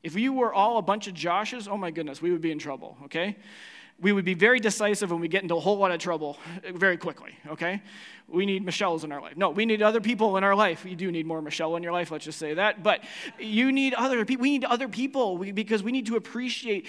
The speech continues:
the diversity and we need to give thanks for it, that we are not the same and we have different gifts and we have different things to offer, the relationships that we have with one another and, and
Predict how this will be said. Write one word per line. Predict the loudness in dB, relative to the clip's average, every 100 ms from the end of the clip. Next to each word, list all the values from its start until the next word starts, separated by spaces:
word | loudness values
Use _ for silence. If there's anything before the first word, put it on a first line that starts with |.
| -6
the | -2
diversity | 0 0 0 -2 -2 -6 -4 -2
and | 0
we |
need | -2
to | 0
give | -2
thanks | -2 -4 -2 -2 -6
for | -4 0 0
it, |
that | 0
we | 0 0
are | 0
not | 2 2 0 -6
the |
same | -6 -4 -4 -2
and | -2
we | 0
have | 0 0
different | -2 0 -4 -4
gifts | -2 -2 -2
and | -2
we |
have | -2
different | -2 -4 -4
things | -6 -6
to | -6 0
offer, | 2 2 0 -4 -4 -12 -6
the | 0
relationships | 2 0 0 -4 -6 -4
that | -4 -2
we | 0
have | 2 2
with | 0 -2 -2
one | -2
another | 0 0 0
and, | -2 -6 -12 -4
and | -4